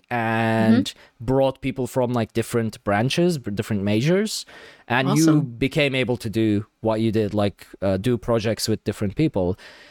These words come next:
Speaker 1: But
Speaker 2: Mm-hmm.
Speaker 1: yeah, that's actually really good. I had not thought about that. Yeah,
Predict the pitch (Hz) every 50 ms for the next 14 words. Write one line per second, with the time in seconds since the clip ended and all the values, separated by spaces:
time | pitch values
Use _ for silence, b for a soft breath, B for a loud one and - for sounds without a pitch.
0 | B B B _ 196 190 175 180 170 165 143 135 - 151 170 - - 214 208 -
1 | 196 175 151 151 151 147 147 143 180 151 98 101 113 117 117 110 101 117 113 -
2 | - - 127 110 101 - 87 82 80 - 92 90 80 - _ - 101 92 87